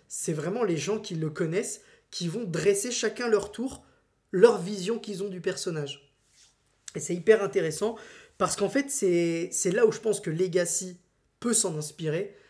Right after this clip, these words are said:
c'est que c'est un récit en fait qui va jongler entre, entre Kal-El,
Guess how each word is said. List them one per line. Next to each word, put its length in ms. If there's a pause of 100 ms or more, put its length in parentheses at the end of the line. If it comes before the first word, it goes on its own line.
(140)
c'est 240
que 80
c'est 140
un 120
récit 440
en 80
fait 240
qui 140
va 180
jongler 480
entre, 520 (680)
entre 320
Kal-El, 680